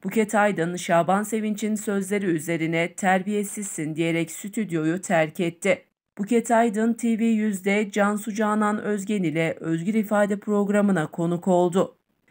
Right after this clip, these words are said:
Şaban Sevinç'in sözleri tartışmanın fitilini ateşledi. Şaban Sevinç'in "Parayla pek çok şeyi satın alabilirsin, pahalı saat alabilirsin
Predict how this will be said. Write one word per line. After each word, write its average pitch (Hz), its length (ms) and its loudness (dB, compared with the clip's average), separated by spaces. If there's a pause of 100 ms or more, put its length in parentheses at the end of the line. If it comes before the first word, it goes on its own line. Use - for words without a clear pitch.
(120)
Şaban 180 480 4
Sevinç'in 220 520 -2
sözleri 202 680 0
tartışmanın 214 760 0
fitilini 170 540 -4
ateşledi. 175 760 -2 (340)
Şaban 196 440 2
Sevinç'in 185 640 -2 (240)
"Parayla 196 460 4
pek 202 280 -4
çok 190 200 -4
şeyi 165 220 0
satın 196 340 -6
alabilirsin, 165 800 -2 (360)
pahalı 196 340 2
saat 160 440 0
alabilirsin 170 760 -2